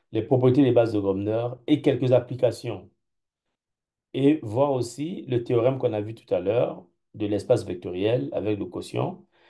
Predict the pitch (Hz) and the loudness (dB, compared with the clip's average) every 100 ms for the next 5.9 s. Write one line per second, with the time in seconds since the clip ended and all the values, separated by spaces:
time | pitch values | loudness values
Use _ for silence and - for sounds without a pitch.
0 | _ - 110 123 127 139 143 131 113 127 | _ -8 -2 0 4 6 6 4 2 2
1 | 123 127 117 107 104 104 92 85 92 120 | 0 -4 -4 -2 0 0 -2 -6 2 4
2 | 165 180 - 107 110 123 120 113 101 98 | 2 -2 -10 -6 -2 0 0 -4 -8 -8
3 | 110 127 127 95 92 95 92 - - 143 | -2 -2 0 0 0 -2 -6 -8 -8 -6
4 | 127 113 110 - _ _ _ - 101 95 | 0 0 0 -4 _ _ _ -10 -6 0
5 | 98 104 107 95 95 - - - - | 0 0 -2 -4 -6 -8 -16 -16 -18